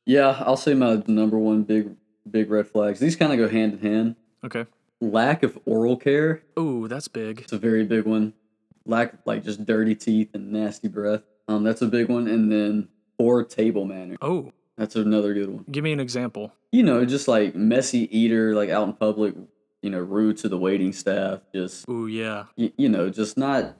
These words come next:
Speaker 1: didn't have any type of home training, as they say.
Speaker 2: Can you cite any experiences where you were out on a date with a girl and you were like, "No way, this is proceeding after this"?
Speaker 1: Uh,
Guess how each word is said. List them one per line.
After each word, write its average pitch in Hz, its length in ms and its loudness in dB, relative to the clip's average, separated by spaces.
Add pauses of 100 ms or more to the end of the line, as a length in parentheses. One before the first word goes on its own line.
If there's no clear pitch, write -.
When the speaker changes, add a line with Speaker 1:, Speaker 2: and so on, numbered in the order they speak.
(140)
Speaker 1:
didn't 135 180 0
have 113 140 2
any 107 220 2 (140)
type 95 220 -4
of 87 220 -6 (560)
home 95 240 -2
training, 92 500 -10
as 95 80 -16
they 90 120 -8
say. - 340 -18
Speaker 2:
Can 131 160 -6
you 131 100 -4
cite 120 480 -6
any 127 200 -6
experiences 117 760 -10
where 113 120 -6
you 120 140 -10
were 120 160 -6
out 117 160 -4
on 123 140 -6
a 110 40 -8
date 113 200 -8
with 95 120 -10
a 113 60 -8
girl 113 480 -8 (140)
and 117 120 -10
you 117 80 -6
were 110 100 -6
like, 104 420 -10 (600)
"No 113 300 -6
way, 107 280 -6
this 110 220 -8
is 104 120 -12
proceeding 110 640 -6
after 107 260 -8
this"? 95 380 -10 (120)
Speaker 1:
Uh, 113 460 2